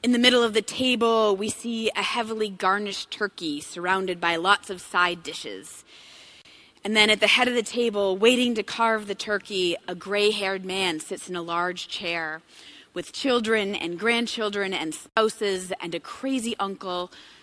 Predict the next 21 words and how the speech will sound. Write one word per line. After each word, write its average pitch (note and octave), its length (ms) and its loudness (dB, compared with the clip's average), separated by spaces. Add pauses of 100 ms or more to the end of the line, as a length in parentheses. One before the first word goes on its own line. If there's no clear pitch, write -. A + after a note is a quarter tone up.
stretching F3+ 500 -8
down E3 420 -2
each D#3+ 220 -10
side. D3+ 520 -6 (2500)
This A#3 280 0
image F#3 640 -2
is G3+ 160 -2
more G3+ 260 -2
stereotype D#3+ 1080 -2 (140)
than E3+ 200 -6
reality. D#3 720 -2 (1040)
And A3 160 0
today C4+ 420 2
in G#3+ 80 0
our F#3+ 140 2
culture, F#3+ 580 -2
it's F#3 160 -6
as G3 180 0
likely F#3+ 420 -2
to - 100 -12
be F3 280 -4